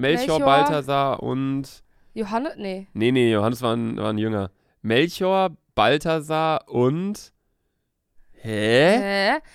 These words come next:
Speaker 2: Wusste, ich war Melchior, nee, ich war Balthasar, war ich, ich hab einmal in der Kirche beim Krippenspiel mitgemacht. <laughs>
Speaker 1: Und du, du warst Balthasar?
Speaker 2: Ja,
Speaker 1: Ich
Speaker 2: ja.
Speaker 1: war letztes Mal Balthasar vor drei Monaten.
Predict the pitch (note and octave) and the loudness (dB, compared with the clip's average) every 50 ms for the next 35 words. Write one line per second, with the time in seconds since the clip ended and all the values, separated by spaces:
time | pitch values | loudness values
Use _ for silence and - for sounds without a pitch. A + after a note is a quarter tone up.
0 | - - _ - - B3 C4+ - A3 C4 - A#3+ A#3 A#3 A#3 A#3 A#3 - - A#3 | -20 -20 _ -10 -8 -8 -6 -6 -8 -6 -2 0 2 4 6 4 4 2 0 -2
1 | A#3 A#3 A#3+ C4 - - A3+ G#3+ - - A#3 A3+ A3 - - G#3+ G3+ G3 G#3+ A3 | 0 0 0 0 -2 0 0 0 0 -2 -4 -6 -6 -4 -4 -4 -2 0 2 2
2 | A3+ A3+ B3+ A#3+ G#3 G#3+ G3+ G3 G3 G3 G3+ G3+ G3+ - - - - - - - | 2 0 -2 -2 -2 -2 -2 0 0 0 -2 -2 -4 -8 -12 -16 -18 -20 -20 -20
3 | - - - - - - - - A3 B3+ C#4 C#4 B3+ A#3+ A#3+ A#3+ A3+ A3 - - | -20 -20 -14 -14 -12 -6 -2 2 2 2 2 2 0 -2 -2 -4 -4 -4 -4 -6
4 | B3 A3+ A#3+ G#3 G#3+ G3+ G3 G3 - - B3 G#3 G#3+ G3+ - G#3 G3 F#3+ F#3+ - | -6 -6 -4 -2 -2 -2 -4 -4 -8 -8 -8 -8 -8 -10 -8 -8 -8 -8 -8 -12
5 | - - G3 F#3+ F#3+ G#3 G#3+ - - A#3 B3 B3 B3 B3+ - A#3+ A#3+ C#3 - C3+ | -12 -10 -6 -6 -6 -6 -6 -6 -4 -2 -2 0 0 -2 -2 -2 -4 -6 -8 -10
6 | A#2 G#2+ - C#3 D#3 E3+ C#3+ - D3 D3+ D#3+ - E3 C3+ D#3 E3 E3 A#3 A3 - | -14 -12 -6 0 0 0 2 2 2 2 2 2 0 0 2 2 4 4 4 2
7 | - - - - - - G#3 G#3+ C3 C3 C3+ C3 - - C#3+ B2+ A2 B2+ C3 C#3+ | -2 -8 -18 -12 -8 -4 0 2 4 4 2 0 -2 -2 -2 2 2 2 2 2
8 | D3 B2+ B2+ B2+ - - A2 G#2+ A2+ A#2 A#2+ A#2+ B2+ B2 A#2+ A2 - G#2 G#2 G2+ | 0 -2 -2 -2 -2 -2 -2 2 2 2 2 2 2 2 0 0 -2 -4 -10 -10